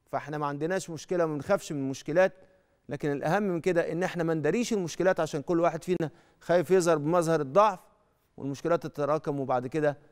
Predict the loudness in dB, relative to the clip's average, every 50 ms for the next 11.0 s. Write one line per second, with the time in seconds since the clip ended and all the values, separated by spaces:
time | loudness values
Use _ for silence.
0 | _ _ _ _ _ _ _ -6 -2 0 0 0 2 4 4 4 4 0 0 0
1 | 0 2 2 2 0 0 -6 -8 -8 -6 -6 -6 -8 -12 _ _ _ _ _ _
2 | 2 4 4 4 4 0 -4 0 2 2 4 4 2 0 -2 _ _ _ _ _
3 | _ _ _ _ _ -2 2 6 6 6 4 4 2 4 6 6 4 4 2 -4
4 | -4 -2 0 0 0 -2 -4 -12 _ _ _ _ _ _ _ _ _ _ _ _
5 | _ -4 -2 -2 -2 -2 0 4 6 6 6 4 4 2 0 0 2 4 4 4
6 | 6 4 2 0 0 -2 -4 -8 _ _ _ _ _ _ _ _ _ _ -8 -6
7 | -2 2 2 4 4 4 2 0 0 0 2 2 2 0 -4 -12 -20 -20 _ _
8 | _ _ _ _ _ _ _ _ _ _ -6 -4 0 2 4 6 6 6 8 6
9 | 6 4 0 -6 -16 _ _ _ _ _ _ -12 -10 -10 -8 -2 2 6 6 6
10 | 6 6 2 -2 -4 -4 -4 -4 -4 -4 -6 -4 -2 -2 -2 -2 -2 -4 -6